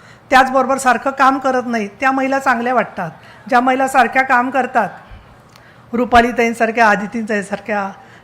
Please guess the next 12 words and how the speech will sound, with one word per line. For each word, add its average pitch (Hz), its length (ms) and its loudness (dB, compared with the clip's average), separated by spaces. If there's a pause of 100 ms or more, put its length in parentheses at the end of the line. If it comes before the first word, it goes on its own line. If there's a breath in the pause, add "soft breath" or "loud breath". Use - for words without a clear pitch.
(120)
सगळीकडे 247 380 0
जाऊन 247 200 0
बोलतात 208 460 2 (520 loud breath)
किंवा 262 180 -2
महत्त्वाकांक्षी 269 600 0
असतात. 233 420 2 (460 loud breath)
एक 247 160 -2
लक्षात 285 300 0
घ्या, 285 180 2
स्त्रीनी 269 340 -4
महत्त्वाकांक्षी 269 760 -2
असणं 240 460 2